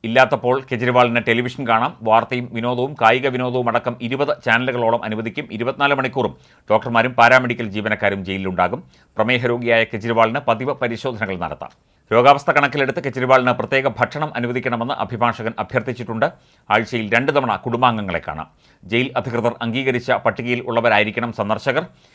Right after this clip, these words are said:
രാമായണം, ഭഗവത്ഗീത, മാധ്യമപ്രവർത്തക നീരജ ചൗധരി എഴുതിയ ഹൗ പ്രൈം മിനിസ്റ്റേഴ്സ് ഡിസൈഡ്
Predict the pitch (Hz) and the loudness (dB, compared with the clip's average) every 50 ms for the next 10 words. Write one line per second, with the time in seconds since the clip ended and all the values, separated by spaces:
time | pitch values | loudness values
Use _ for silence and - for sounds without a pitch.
0 | _ _ _ 107 107 113 117 117 120 120 120 120 110 - 117 104 120 123 113 104 | _ _ _ 4 4 4 6 4 4 2 0 -4 -2 -4 -2 -2 -2 -4 -4 -4
1 | 110 117 110 117 139 175 - _ _ _ _ _ _ _ _ _ _ _ _ - | -4 0 4 4 2 2 0 _ _ _ _ _ _ _ _ _ _ _ _ -2
2 | 107 123 123 - 139 143 139 - 151 143 135 131 - 147 131 135 131 - - 120 | -2 -2 -2 0 -4 -4 0 2 2 2 2 0 0 4 6 6 6 6 4 0
3 | 131 139 147 143 151 156 147 - 143 139 120 131 127 135 139 131 131 127 120 131 | 2 2 4 6 4 4 4 4 0 -2 -2 -4 -6 -4 -2 -2 -2 -2 2 2
4 | 120 104 - - - - 127 135 151 156 - - - 131 135 147 143 147 143 139 | 2 2 2 -2 -6 2 4 4 4 4 -2 0 2 4 4 4 2 -2 -4 -6
5 | 131 - 143 139 135 127 - - _ - 98 117 98 98 131 113 101 71 - | -6 -2 -2 0 0 0 -4 -12 _ -8 -6 -4 4 6 6 6 6 2 -4